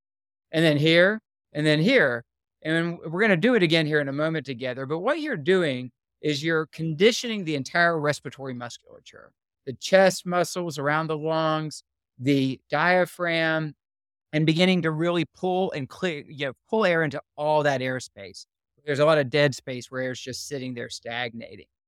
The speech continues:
you know, and we wanna, that's why we're gonna start with a full exhale and clear it all. And then we wanna fill it all the way up. And that's a long, deep,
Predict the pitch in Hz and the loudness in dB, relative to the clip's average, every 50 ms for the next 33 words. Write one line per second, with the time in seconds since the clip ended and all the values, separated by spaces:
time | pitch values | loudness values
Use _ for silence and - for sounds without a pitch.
0 | _ _ _ _ _ - 139 139 143 143 139 139 143 139 147 151 156 147 143 147 | _ _ _ _ _ -2 0 2 2 2 0 -4 -4 -4 -2 -2 0 4 4 4
1 | 143 - 151 143 139 135 135 - - - 147 139 127 127 123 123 - _ 143 135 | 4 2 -2 -4 -4 -6 -8 -8 -6 -4 -4 -4 -6 -8 -12 -16 -16 _ -8 -6
2 | 127 123 127 131 - - - 123 117 117 117 117 - - - 139 131 131 127 127 | -4 -4 -4 -6 -6 -8 -10 -10 -10 -12 -14 -18 -18 -12 -8 -8 -6 -4 -4 -4
3 | 127 123 120 120 123 127 123 127 123 117 113 - _ _ _ _ _ _ _ _ | -4 -4 -4 -6 -6 -8 -8 -10 -10 -12 -14 -18 _ _ _ _ _ _ _ _
4 | _ _ _ - 202 208 208 202 196 185 175 175 160 151 151 156 151 151 151 143 | _ _ _ 4 6 8 8 8 8 8 6 6 6 6 6 6 6 6 6 4
5 | 143 135 131 135 127 123 123 131 139 139 123 120 - - _ _ _ _ _ _ | 2 -2 -4 -6 -6 -4 -2 -2 -2 -2 -2 -4 -8 -14 _ _ _ _ _ _
6 | - - 156 170 180 - - 165 147 139 143 151 147 151 170 196 196 160 131 117 | -4 0 4 4 4 4 2 -2 -2 0 0 0 2 2 2 2 0 0 -2 -4
7 | _ - 147 160 175 196 | _ -4 -4 -2 -2 -4